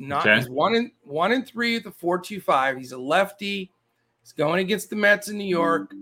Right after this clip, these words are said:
Speaker 1: I know none of that sounds like a lot of fun, but this guy has some potential. I think if you look at a couple of his last outings, he pitched great against Washington, and he stretched out to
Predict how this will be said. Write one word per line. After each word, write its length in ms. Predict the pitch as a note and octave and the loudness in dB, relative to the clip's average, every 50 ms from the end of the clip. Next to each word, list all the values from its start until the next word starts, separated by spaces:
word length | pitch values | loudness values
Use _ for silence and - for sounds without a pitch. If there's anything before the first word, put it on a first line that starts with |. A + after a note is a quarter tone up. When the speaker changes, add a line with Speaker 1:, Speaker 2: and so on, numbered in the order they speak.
| - | -10
Speaker 1:
I 80 | B2+ C#3+ | -8 -4
know 180 | D3+ E3 F3+ F#3 | -2 0 0 0
none 300 | F3 D#3+ D#3+ E3+ F#3 G#3 | 0 2 2 2 2 2
of 100 | A3+ G#3+ | 2 4
that 280 | A3 G#3 G3+ G3+ G3 | 4 4 4 4 2
sounds 420 | G3+ - G#3 F#3 F3 E3+ E3+ D#3+ D3+ | 0 0 0 2 2 2 0 -2 -2
like 220 | D#3 D#3 D#3 D3+ | -2 -2 -2 -2
a 40 | D3+ | -4
lot 260 | C#3 C#3 C3+ C#3 C#3 | -4 0 0 0 0
of 120 | C3+ C3 - | -2 -4 -6
fun, 340 | - C3+ A#2+ A#2 A2+ G#2 - _ - | -6 -6 -6 -6 -8 -12 -16 _ 0
but 280 | E3 D#3+ D#3+ D#3 - - _ _ _ _ _ _ _ _ _ _ _ | 2 2 4 2 0 -8 _ _ _ _ _ _ _ _ _ _ _
this 200 | - A3 B3 A#3 | -4 -4 -4 -4
guy 360 | - - - B3 B3 B3 B3 A#3+ | -2 2 4 6 8 8 6 6
has 640 | A3+ G3+ A#3+ G#3+ A3 A#3 A#3 A#3 A3+ - - - _ | 4 0 0 2 2 2 2 2 -2 -6 -12 -18 _
some 260 | - - - F#3 F#3 | -10 -8 -6 -6 -6
potential. 640 | F#3 F3+ - - G3 F#3+ G3+ G#3+ - - - - | -6 -10 -6 -2 0 0 0 0 -4 -8 -6 -4
I 100 | B2 D3+ | -4 -4
think 400 | D#3 D#3 - G3 F#3+ F3+ F#3 - D#3+ D3 - _ _ _ _ _ _ _ _ _ _ _ _ _ - - _ - | -4 -4 -4 -4 -4 -4 -6 -12 -20 -20 -20 _ _ _ _ _ _ _ _ _ _ _ _ _ -20 -20 _ -18
if 100 | - E3+ | -10 -8
you 120 | G3+ E3+ | -6 -2
look 240 | E3 F3+ G3+ G3 C4 | -2 -2 -2 0 -2
at 80 | A#3 | -4
a 60 | G#3 F#3 | -4 -2
couple 360 | - - A3 G#3+ G#3+ G#3+ G3+ | 0 2 2 2 0 -2 -4
of 80 | F#3+ | -4
his 180 | F3 E3 C#3+ C#3 | -4 -6 -6 -2
last 420 | D#3 D#3+ E3 F3 F#3+ F#3 - - | 0 2 4 4 2 2 0 -4
outings, 680 | - - F3 F#3+ G3 F#3+ F#3+ G3 G3 G3+ F#3+ F#3 - - _ _ _ _ _ _ _ _ | -4 2 4 6 6 6 4 2 -2 -4 -8 -10 -12 -16 _ _ _ _ _ _ _ _
he 140 | _ F#3+ F#3 | _ -8 -8
pitched 520 | F3+ - G#3+ F#3+ E3+ - - - - _ - | -6 -4 -2 -4 -2 -4 -8 -14 -14 _ -8
great 320 | D#3+ D3+ E3+ F#3 A3 G#3+ | -4 0 0 0 0 -2
against 320 | A3 F#3 F3 G3+ G#3 - - | -4 -6 -6 -8 -8 -8 -6
Washington, 760 | E3+ E3+ D#3 E3 F3 F3+ F3+ F#3 G3 F#3 F3+ F#3+ F#3 F3+ F3+ | -2 2 2 4 4 2 0 -4 -6 -8 -4 -4 -4 -4 -2
and 100 | D#3+ C#3+ | -4 -6
he 60 | B2+ | -6
stretched 500 | A#2+ - - - E3+ F#3 F#3+ F#3+ - - | -8 -10 -6 0 0 0 0 0 -2 0
out 320 | F3 E3 E3 E3 E3+ E3 - | 0 2 2 0 -2 -4 -8
to 100 | D#3 A#2+ | -12 -14